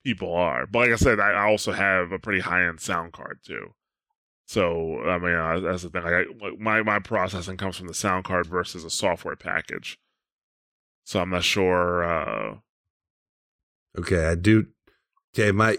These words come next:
Speaker 2: E Q preset is pure di-, direct, so
Speaker 1: Yeah.
Speaker 2: that should just be exactly, I mean, it's just set at zero across the board, so it should be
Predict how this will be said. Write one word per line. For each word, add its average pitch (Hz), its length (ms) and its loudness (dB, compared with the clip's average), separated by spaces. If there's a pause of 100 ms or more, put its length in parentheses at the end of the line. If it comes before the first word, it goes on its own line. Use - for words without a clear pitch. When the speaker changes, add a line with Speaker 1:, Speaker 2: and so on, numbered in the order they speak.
Speaker 2:
E 117 160 0
Q 117 280 4
preset 101 600 6
is 87 140 2
pure 107 600 4
di-, 101 680 2 (260)
direct, 95 680 4
so 78 420 0 (240)
Speaker 1:
Yeah. 101 320 0 (220)
Speaker 2:
that 92 140 -6
should 104 340 6
just 98 240 2
be 95 300 4
exactly, 90 680 4
I 87 60 6
mean, 87 160 4
it's 82 200 2
just - 280 0
set 87 220 4
at - 340 0 (840)
zero 98 500 6
across 95 540 2
the 90 300 0
board, 80 460 -2
so 85 200 2
it 78 100 -2
should 87 320 2
be 82 500 0